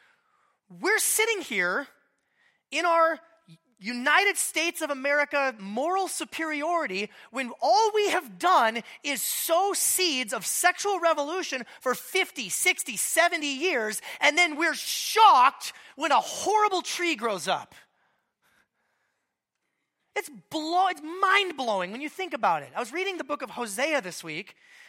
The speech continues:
just in my personal devotions, and there's this line in the, it's Old Testament prophecy said, "You've sowed the wind and reaped the whirlwind." You know, you've, you've, <sighs> little puffs of,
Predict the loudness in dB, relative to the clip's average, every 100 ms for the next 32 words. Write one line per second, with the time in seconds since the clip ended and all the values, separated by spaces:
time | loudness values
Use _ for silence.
0 | -10 -6 -2 -2 -2 -4 -4 -4 -8 -4
1 | -4 -4 -6 -10 -12 -16 -8 -4 -4 -4
2 | -8 -6 0 2 0 -2 -6 -10 -12 -8
3 | -8 -6 -6 -6 -4 -2 -2 -2 -8 -8
4 | -20 -12 -10 -6 -6 -4 0 0 0 -2
5 | -8 _ -6 -6 -4 -2 -2 -2 -6 -10
6 | -6 -6 -6 -12 -4 -4 -4 -12 _ -6
7 | -6 -4 -4 -4 -6 -8 -10 -16 -20 -20
8 | _ _ _ _ _ _ _ _ _ _
9 | _ -4 -2 -2 -6 -8 -10 -10 -12 -16
10 | -14 -14 -12 -12 -6 -6 -6